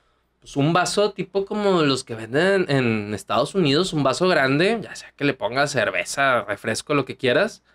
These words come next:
y que a-, arriba tenga tipo botanero, así de que tipo boneless, papas, o sea, pero ricos, o sea, unos bien hechos.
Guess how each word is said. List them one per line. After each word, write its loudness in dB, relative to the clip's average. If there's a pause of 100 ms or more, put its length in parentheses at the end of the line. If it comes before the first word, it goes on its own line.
(340)
y -8
que 0
a-, 0 (280)
arriba 2
tenga 0
tipo -2
botanero, -2
así 0
de 2
que 0
tipo -4
boneless, 0
papas, -4
o -4
sea, 0
pero 2
ricos, -4
o 0
sea, 2
unos -2
bien 2
hechos. -6